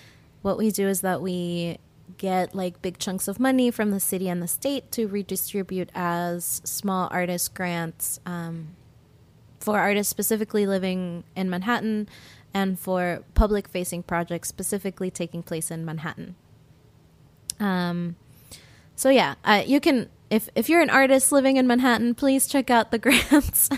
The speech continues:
um, because they're there for you. They're public funds, so that's really, uh, amazing. And,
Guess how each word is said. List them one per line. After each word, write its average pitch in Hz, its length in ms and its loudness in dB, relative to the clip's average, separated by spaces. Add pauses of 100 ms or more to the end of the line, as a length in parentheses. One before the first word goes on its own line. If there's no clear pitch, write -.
(800)
um, 196 380 2
because 202 300 -6
they're 190 200 -2
there 285 160 2
for 262 160 0
you. 247 200 2
They're 208 120 -4
public 190 400 -8
funds, 240 400 -2
so 196 120 -6
that's 180 300 -8
really, 175 400 -8
uh, 180 280 -8
amazing. 220 560 -2 (600)
And, 185 960 -4